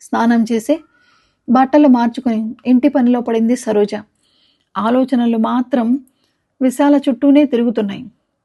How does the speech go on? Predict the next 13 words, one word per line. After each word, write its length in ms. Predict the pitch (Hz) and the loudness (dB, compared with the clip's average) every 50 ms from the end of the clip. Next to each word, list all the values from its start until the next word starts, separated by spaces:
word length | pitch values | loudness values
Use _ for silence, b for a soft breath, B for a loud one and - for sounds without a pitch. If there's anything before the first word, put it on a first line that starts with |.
| _ _ _ _ _ _ _ _ _ _ _ _ _ _ - 240 | _ _ _ _ _ _ _ _ _ _ _ _ _ _ -8 -4
విశాల 520 | 247 262 247 - 285 269 277 277 - - - 254 | -2 -2 -2 0 0 2 2 2 0 -2 -2 -2
ఇంట్లో 300 | 247 233 233 254 254 247 | -2 0 0 -2 -2 -2
వాళ్ళైనా 600 | 240 240 240 240 240 240 247 254 240 254 285 294 _ _ _ _ _ _ _ _ _ _ _ _ _ _ | -2 -2 0 0 0 0 0 0 0 -2 -4 -6 _ _ _ _ _ _ _ _ _ _ _ _ _ _
పెళ్ళెందుకు 460 | 277 262 262 262 294 302 294 285 277 269 | 0 4 4 6 6 6 4 4 0 -2
చేయలేదో, 640 | - 254 240 247 254 247 233 214 - 196 180 - - 208 - _ _ _ _ _ - | -2 -2 0 2 2 2 2 0 -2 -4 -8 -10 -12 -20 -20 _ _ _ _ _ -6
అయినా 480 | 214 233 233 240 247 233 208 202 208 - _ - | -4 -2 0 0 0 -2 -6 -10 -14 -18 _ -8
ఈ 100 | 233 226 | -4 -2
రోజుల్లో 640 | 220 220 226 220 254 233 220 214 233 269 302 277 - - _ _ _ _ _ _ _ _ _ _ _ _ _ _ _ _ _ - 247 | -2 0 0 0 -2 -2 0 -2 -2 -2 -2 -4 -6 -10 _ _ _ _ _ _ _ _ _ _ _ _ _ _ _ _ _ -4 -2
ముసలివాడికి 640 | 262 262 262 302 294 294 285 277 277 254 247 - 247 | 0 0 2 4 6 6 6 6 4 0 -2 -4 -4
కూడా 460 | - 269 254 247 254 233 220 220 220 - - | -2 0 0 0 0 -2 -4 -8 -10 -8 -6
పదహారేళ్ల 720 | 240 233 247 247 247 233 226 240 247 262 269 262 - - _ - | -4 -4 -4 -2 -4 -4 -2 -2 -2 -2 -2 -4 -6 -10 _ -8
బాలాకుమారిలే 920 | 208 220 233 240 262 277 277 269 - 277 254 247 254 254 254 254 247 262 277 | -4 -2 0 0 0 0 0 -2 0 2 2 2 2 2 2 2 2 0 0
కావాలి. 540 | 269 - 220 214 208 208 202 196 190 - | -2 -2 -4 -4 -2 -4 -4 -6 -8 -10